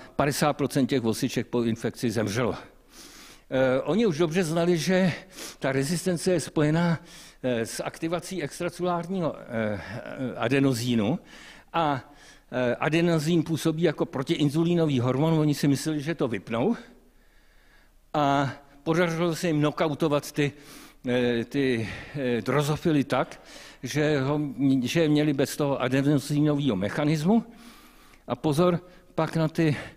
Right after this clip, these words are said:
eh, knockoutované nerezistentní vosičky pustili ty leptoplíny a oni si mysleli, že ty vosičky bezvadně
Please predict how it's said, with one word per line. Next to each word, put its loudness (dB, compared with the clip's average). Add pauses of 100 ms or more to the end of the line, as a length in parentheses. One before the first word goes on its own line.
(520)
eh, 2
knockoutované 2 (300)
nerezistentní 0 (280)
vosičky -2 (320)
pustili 0
ty 0
leptoplíny 0 (460)
a -2
oni 2
si -2
mysleli, 0
že -4
ty -2 (440)
vosičky -2
bezvadně 0